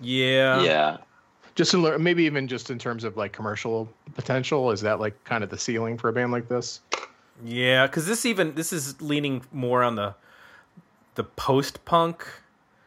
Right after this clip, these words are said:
Speaker 1: side of things. Like, it gets, because they're a three-piece and, and they play around with that loud, quiet dynamic, it reminds me a lot more of even, like,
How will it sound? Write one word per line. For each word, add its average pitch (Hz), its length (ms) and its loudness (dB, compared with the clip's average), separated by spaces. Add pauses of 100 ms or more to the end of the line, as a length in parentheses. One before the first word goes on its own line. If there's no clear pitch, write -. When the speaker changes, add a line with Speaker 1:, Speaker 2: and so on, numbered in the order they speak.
(420)
Speaker 1:
side 160 280 4
of 160 120 4
things. 165 400 0
Like, 127 200 2 (760)
it 120 240 -8
gets, 143 280 0 (600)
because 127 320 2
they're 156 160 4
a 139 40 4
three-piece 135 680 -2
and, 113 300 -2
and 113 160 -2
they 104 240 0 (520)
play 170 160 8
around 143 240 8
with 135 100 2
that 120 240 2
loud, 117 340 4
quiet 120 420 2
dynamic, 107 540 -2
it 104 80 -6
reminds 107 480 -2
me 110 80 -4
a 107 60 -2
lot 107 220 0
more 113 240 -2
of 104 120 -4
even, 107 240 -4
like, 92 360 -6